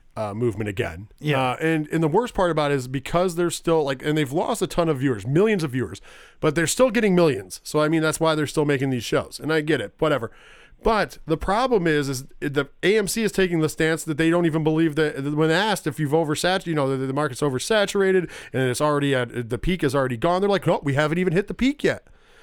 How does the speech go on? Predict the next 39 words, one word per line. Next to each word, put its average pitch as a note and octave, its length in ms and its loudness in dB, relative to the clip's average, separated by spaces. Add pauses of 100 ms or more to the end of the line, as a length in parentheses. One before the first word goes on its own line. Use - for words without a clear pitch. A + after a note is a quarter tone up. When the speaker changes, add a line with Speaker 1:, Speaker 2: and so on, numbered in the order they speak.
(260)
Speaker 1:
I, E3 120 2
that F#3 300 -2
is A3 140 -2
what G#3 160 0
A G3 140 4
M F#3 100 2
C G#3+ 220 0
is A3 120 0
saying C#4+ 280 2
about D#3+ 220 2
this. A#2+ 180 -6 (120)
And, G3+ 240 2
and A#3+ 140 0
we C4 140 2
all D#4+ 180 4
know D4+ 140 2
that C4 80 2
that's B3+ 160 2
bullshit. E4 520 2
Speaker 2:
Do E3+ 100 2
they G#3+ 180 2
even B3+ 220 0
do D3 200 0
The F3+ 100 -2
Talking D#3+ 460 -2
Dead A2 220 -4
anymore? D#3+ 420 -6 (800)
Speaker 1:
I E3+ 120 4
don't A#3 120 4
even E3 160 2
know, F#3 200 2
'cause B2 120 -2
I, G3 200 2
I G3+ 140 2
tapped G#3+ 360 0
out G#3 140 0
after F#3 180 -2
season F3+ 460 0
six. - 480 -6